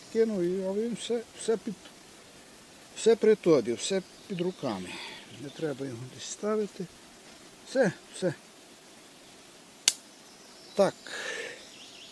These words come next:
Це зараз в мішочок після фотосесії. Зараз я зроблю картинку. А це, оце,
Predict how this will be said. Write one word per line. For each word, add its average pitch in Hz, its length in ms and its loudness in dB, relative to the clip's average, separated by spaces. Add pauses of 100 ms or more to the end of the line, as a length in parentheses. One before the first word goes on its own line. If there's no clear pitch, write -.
(1120)
Це 190 140 4
зараз 143 380 4
в 135 40 -2
мішочок 160 540 -2 (1900)
після 202 340 2 (840)
фотосесії. 214 840 4 (1700)
Зараз 170 220 -4
я 175 120 0
зроблю 170 400 2
картинку. 190 580 0 (540)
А 170 120 2
це, 262 500 6
оце, 247 640 4